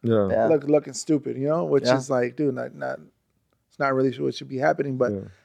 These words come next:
Speaker 3: I did see where people wanted, like, Y G, Snoop to come out and
Speaker 2: Yeah.
Speaker 3: say something, which I kinda get that, because even me growing up,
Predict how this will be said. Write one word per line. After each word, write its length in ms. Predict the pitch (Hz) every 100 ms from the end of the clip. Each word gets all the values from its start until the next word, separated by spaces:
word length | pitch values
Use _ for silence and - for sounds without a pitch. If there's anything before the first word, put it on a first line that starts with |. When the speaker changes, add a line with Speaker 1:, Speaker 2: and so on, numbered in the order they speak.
| -
Speaker 3:
I 100 | 143
did 200 | 180 202
see 200 | - 196
where 160 | 170 151
people 320 | 170 156 143
wanted, 360 | 139 139 135
like, 300 | 127 123 123 - _ _ -
Y 220 | 123 123
G, 340 | 117 123 120 117
Snoop 420 | - 127 127 123 _ _ _ _ _ _ _
to 80 | 131
come 200 | - 135
out 180 | 123 123
and 80 | 117
Speaker 2:
Yeah. 120 | 117
Speaker 3:
say 140 | 147 139
something, 380 | - 113 - - _ _ - _
which 380 | 165 165 - - _ _ -
I 60 | -
kinda 240 | 277 269
get 220 | 208 269 -
that, 160 | - _ _ _ -
because 520 | 165 - 202 170 - _ _ _ _
even 260 | 196 233 180
me 200 | 196 226
growing 340 | 147 147 147
up, 240 | 151 143